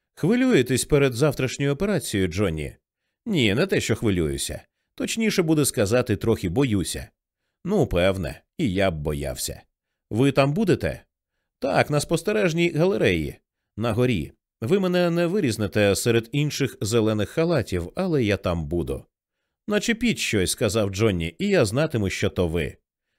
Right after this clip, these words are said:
Вейзак поглянув на нього і усміхнувся. "Гаразд, я пришпилю до халата свій наручний годинник".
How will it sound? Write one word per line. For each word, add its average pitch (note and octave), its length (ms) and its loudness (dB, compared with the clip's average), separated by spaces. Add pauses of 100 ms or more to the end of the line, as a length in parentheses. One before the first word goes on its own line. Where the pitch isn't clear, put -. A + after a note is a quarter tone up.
(140)
Вейзак G3 440 0
поглянув C#3 480 0
на C3 100 0
нього G#2 400 0
і A2 80 -2
усміхнувся. F2 760 -6 (560)
"Гаразд, F#2+ 580 -2 (300)
я G#3 180 0
пришпилю D#3 480 2
до G2+ 100 2
халата B2+ 440 0
свій C#3+ 240 -2
наручний B2 460 0
годинник". F2+ 640 -2